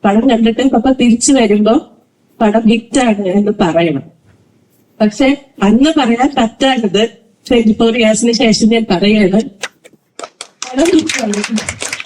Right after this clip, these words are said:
ഇനിയും ദൈവം അനുഗ്രഹിക്കട്ടെ, ഞങ്ങൾക്ക് ഇതുപോലെയുള്ള അസോസിയേഷൻസ് ഉണ്ടാവാനും സിനിമകളോടും രംഗങ്ങളോടും വിദ്യാസാഗർ സാറിനോടും പിന്നെ കൂടെ നിന്ന ലാൽ സാറെ, ആനന്ദ് ചേട്ടൻ എല്ലാവരോടും നന്ദി പറയുന്നു.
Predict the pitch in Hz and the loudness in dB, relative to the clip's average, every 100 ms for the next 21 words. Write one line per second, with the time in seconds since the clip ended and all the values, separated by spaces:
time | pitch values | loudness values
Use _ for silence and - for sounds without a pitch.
0 | - - - - - - - - - - | -12 -12 -14 -14 -12 -14 -12 -18 -16 -16
1 | - - - - _ - _ - _ - | -16 -16 -18 -18 _ -20 _ -20 _ -20
2 | - _ - - 226 233 - 262 - 208 | -20 _ -10 -6 -2 -2 0 -2 0 0
3 | 226 220 208 202 208 208 190 196 196 190 | 2 2 2 2 0 -2 -2 0 0 0
4 | 202 196 190 196 196 202 185 202 190 220 | 0 0 0 0 0 0 0 0 0 2
5 | 214 220 208 208 196 185 180 196 226 - | 2 0 0 0 0 -2 0 0 -2 -6
6 | _ - 214 196 190 196 202 202 208 208 | _ -4 -2 -2 -2 -2 0 2 4 2
7 | 208 196 190 196 196 190 - - - 208 | 2 0 2 2 2 0 -2 -10 -4 -2
8 | 190 185 196 190 202 180 180 175 - - | 0 0 -2 0 0 0 0 0 -4 -14
9 | _ _ _ - 190 202 196 196 190 190 | _ _ _ 0 0 2 0 0 0 0
10 | 190 170 - 190 190 190 190 185 196 185 | 0 -2 0 0 2 2 2 0 0 -2
11 | 185 175 - 190 220 214 202 202 190 190 | -2 -6 -4 0 2 2 0 0 0 0
12 | 196 165 170 165 | 0 0 0 -2